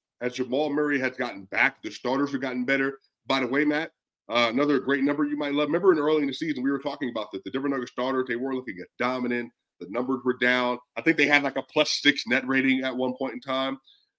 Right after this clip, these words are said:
Now, in thirteen games with the starters, Matt, the starters have a plus fourteen point one net rating. They have a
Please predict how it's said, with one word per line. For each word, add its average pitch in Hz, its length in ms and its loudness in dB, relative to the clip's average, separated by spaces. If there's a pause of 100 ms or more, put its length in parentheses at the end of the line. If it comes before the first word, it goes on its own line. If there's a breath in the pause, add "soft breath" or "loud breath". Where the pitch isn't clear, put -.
(120)
Now, 190 600 4
in 123 120 -4
thirteen 170 500 2
games 139 300 0
with 139 100 -8
the - 60 -16
starters, 143 440 -6 (260)
Matt, 131 340 0
the 123 80 -8
starters 160 380 -2
have 147 200 -2
a 117 80 0 (140)
plus 139 260 -2 (120)
fourteen 131 640 -2
point 120 220 -4
one 110 220 -2
net 113 220 -6
rating. 127 280 -2
They 120 80 -4
have 120 100 -2
a 98 100 -2